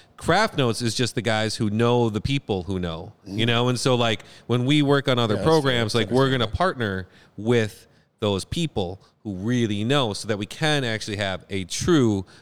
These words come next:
Speaker 1: best of list. And, y-, you know, and
Speaker 2: Mm-hmm.
Speaker 1: that's, you know, and that's kinda why we're Craft Notes and not, like,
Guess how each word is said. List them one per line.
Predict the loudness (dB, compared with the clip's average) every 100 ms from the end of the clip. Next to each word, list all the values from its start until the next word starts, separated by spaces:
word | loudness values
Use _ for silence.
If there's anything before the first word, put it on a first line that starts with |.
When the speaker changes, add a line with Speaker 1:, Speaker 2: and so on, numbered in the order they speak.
| _ -4
Speaker 1:
best | -4 -2 -2
of | -2
list. | -4 -8 -4
And, | -2
y-, | 0
you | 0 2
know, | 2 2
and |
Speaker 2:
Mm-hmm. | 2 2
Speaker 1:
that's, | 0 -2 -8 -12 -20 -8
you | -2 0
know, |
and | 2
that's | 0
kinda | 0 0 2
why | 2 0
we're | 0 -2
Craft | -2 -2 -4
Notes | -6 -4
and | -6
not, | -6 -8
like, | -10 -12